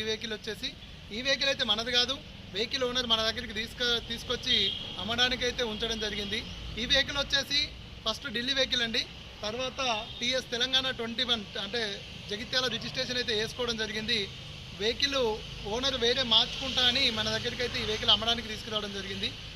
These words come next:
వెహికల్కి సంబంధించిన పూర్తి డీటెయిల్స్ నేను ఒకసారి వీడియో తీస్తూ మీకైతే ఎక్స్ప్లెయిన్ చేస్తాను.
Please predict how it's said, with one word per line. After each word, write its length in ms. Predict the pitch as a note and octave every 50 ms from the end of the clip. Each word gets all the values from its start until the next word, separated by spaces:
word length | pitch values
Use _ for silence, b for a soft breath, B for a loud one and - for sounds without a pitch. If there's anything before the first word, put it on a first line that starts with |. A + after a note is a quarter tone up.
| - - - -
వెహికల్కి 360 | G3 A#3 C4+ C#4+ D4+ D4+ C4 -
సంబంధించిన 420 | C4+ C4+ C#4 C#4 C#4+ C4+ C#4+ C4+ C4 F#3+
పూర్తి 220 | A#3 B3+ C4 C4+ C4 A3+
డీటెయిల్స్ 320 | B3+ B3 B3 B3+ B3+ B3+ B3
నేను 120 | A#3 A3+ A#3 A#3
ఒకసారి 260 | A#3 - A#3 A3 A3 G3+
వీడియో 180 | A3 A#3+ C4 B3+ - - B3+
తీస్తూ 280 | B3+ C4 A3 - - C4 A3+
మీకైతే 300 | A3+ A3 - A#3 A3+ A3 G#3
ఎక్స్ప్లెయిన్ 360 | G3+ - - - B3 A#3 A3+ G#3+
చేస్తాను. 360 | A3 G#3 - A#3 G#3 G3 G#3